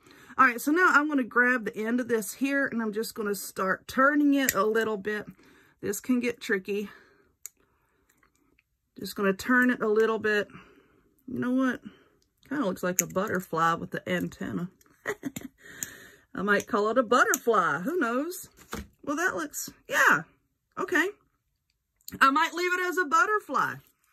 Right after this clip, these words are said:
Who knows? <laughs> When I sit down to make things sometimes, um, you know, it's like I have an idea in my head, and then I'm like, "Ooh, I wanna change it and make this out of it," you know?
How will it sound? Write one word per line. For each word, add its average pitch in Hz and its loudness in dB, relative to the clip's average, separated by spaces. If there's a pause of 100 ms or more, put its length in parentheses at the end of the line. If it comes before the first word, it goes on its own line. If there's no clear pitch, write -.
Who 427 6
knows? 311 2
<laughs> - -10
When 302 4
I 381 6
sit 427 2
down 381 2
to 339 -4
make 320 -2
things 285 -2
sometimes, 220 -6
um, 190 -4 (1800)
you 269 2
know, 254 0
it's 254 0
like 269 0
I 269 4
have 262 0
an 240 0
idea 233 -2
in 208 -4
my 185 0
head, 202 -4
and 202 -4
then 208 -4
I'm 208 -6
like, 202 -8
"Ooh, 359 2
I 240 2
wanna 285 -2
change 285 0
it 160 -6
and 214 -4
make 233 -6 (460)
this - 0
out 165 4
of 147 -4
it," 135 -8
you 185 -2
know? 240 2